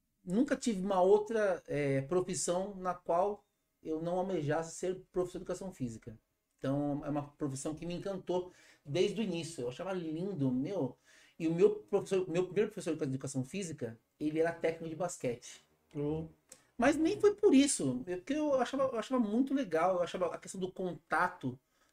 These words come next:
Speaker 1: porque a gente, é, o professor de educação física, diferente dos outros professores, ele tem aquela questão do contato mesmo com o aluno, ele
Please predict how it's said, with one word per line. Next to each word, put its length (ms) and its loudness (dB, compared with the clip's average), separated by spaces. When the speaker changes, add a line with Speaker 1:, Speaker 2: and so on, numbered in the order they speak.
Speaker 1:
porque 160 -6
a 20 0
gente, 300 -6
é, 240 2
o 80 -2
professor 160 -2
de 60 0
educação 320 -2
física, 200 -6
diferente 340 -2
dos 200 -8
outros 200 -2
professores, 600 -2
ele 240 -4
tem 160 -2
aquela 220 4
questão 200 -6
do 140 0
contato 800 0
mesmo 380 2
com 180 -2
o 60 2
aluno, 680 4
ele 220 -2